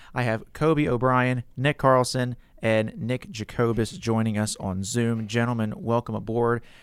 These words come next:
Glad we have some, um, diverse, uh, faces here in, uh, Offsides, some new faces, I should say.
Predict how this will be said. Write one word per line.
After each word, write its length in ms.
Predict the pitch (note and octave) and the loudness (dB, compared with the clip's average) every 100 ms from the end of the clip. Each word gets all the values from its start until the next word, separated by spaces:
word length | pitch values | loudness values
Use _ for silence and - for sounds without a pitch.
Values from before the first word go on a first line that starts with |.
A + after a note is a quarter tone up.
| - | -20
Glad 280 | - A2+ G#2+ | -6 -4 -2
we 80 | G#2+ | -4
have 240 | G#2 A2 | -2 -2
some, 280 | - A2 G#2 | -2 -4 -4
um, 480 | - G2 F#2+ F#2+ F#2 - - | -2 -2 -2 -4 -8 -14 -14
diverse, 680 | G#2+ A2 G#2+ A#2 A#2 - - - _ - - - | -2 0 2 0 0 -2 -10 -14 _ -20 -18 0
uh, 240 | A2 G#2 | 2 2
faces 580 | G2+ C3+ C3 - C3+ A#2+ | 2 2 2 2 0 0
here 300 | - C3 B2+ | 0 4 4
in, 500 | B2+ B2+ B2 A#2+ A#2 - | 4 2 2 0 -4 -2
uh, 260 | A2 A2 G#2 | 2 2 4
Offsides, 960 | B2 B2 - - B2+ C3 C3+ B2 A#2 - | 4 4 2 2 6 6 4 0 -6 -6
some 160 | A#2 | -2
new 160 | B2 B2+ | 0 0
faces, 400 | B2 B2 - B2 | 0 -2 -6 -8
I 80 | A2 | -8
should 200 | A#2 - | -8 -8
say. 200 | B2 | -8